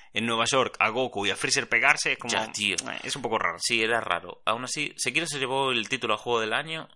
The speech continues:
Speaker 2: Eh, a mí, mm, le tengo que dar una, otra oportunidad porque, mm, eh, me mola, me mola mucho From Software y todo lo que hacen, pero la dinámica es muy loca.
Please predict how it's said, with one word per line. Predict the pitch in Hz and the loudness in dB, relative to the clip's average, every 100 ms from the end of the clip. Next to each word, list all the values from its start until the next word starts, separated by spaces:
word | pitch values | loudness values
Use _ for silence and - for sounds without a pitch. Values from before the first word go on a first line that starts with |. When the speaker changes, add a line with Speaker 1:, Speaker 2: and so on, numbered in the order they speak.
| - - | -4 4
Speaker 2:
Eh, | 98 104 98 92 87 | 4 4 2 0 -4
a | - | -4
mí, | 143 170 165 | -4 -4 -4
mm, | 151 135 120 117 - | -6 -8 -8 -10 -4
le | 104 | -2
tengo | 139 160 | 0 0
que | |
dar | 143 135 | 2 2
una, | 131 - | 2 2
otra | 131 123 | 2 2
oportunidad | 120 117 127 151 147 | -2 -2 -2 -2 -2
porque, | 113 107 104 | -2 0 0
mm, | 92 92 - - - - - - 62 | -2 -12 -18 -20 -20 -20 -20 -6 -4
eh, | - - 50 | -2 -6 -16
me | - 113 113 | -10 -2 0
mola, | 151 156 | 2 0
me | 117 101 | -2 0
mola | 117 107 | 2 0
mucho | 110 104 | -4 -6
From | - 98 | -2 -2
Software | 117 110 98 | -2 0 0
y | |
todo | 101 | 2
lo | 95 | 2
que | 113 | 2
hacen, | 131 76 - - - - - - | -4 -10 -14 -20 -20 -20 -20 -4
pero | 107 98 95 92 90 90 87 | 0 4 4 4 4 4 4
la | 95 | 2
dinámica | 98 123 117 | 2 -2 -2
es | 107 107 | -4 -4
muy | 98 | -2
loca. | 80 - - | -2 -2 -10